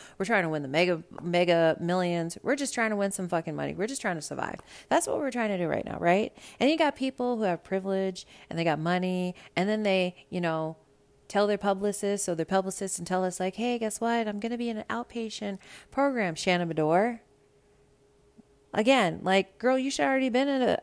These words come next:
outpatient facility so you can take care of your drinking, but you still gotta make money.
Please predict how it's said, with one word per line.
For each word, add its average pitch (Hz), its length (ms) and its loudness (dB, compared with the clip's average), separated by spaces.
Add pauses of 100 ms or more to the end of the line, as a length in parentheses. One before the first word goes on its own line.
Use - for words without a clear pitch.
outpatient 185 800 0 (1120)
facility 180 680 2 (440)
so - 140 2
you 202 100 6
can 180 200 -4 (140)
take 202 220 2
care 202 180 2
of 175 80 0
your 175 80 0
drinking, 196 460 -2
but - 120 -6
you 220 180 -2
still 220 220 2
gotta 185 220 4
make 160 200 0
money. 175 440 -2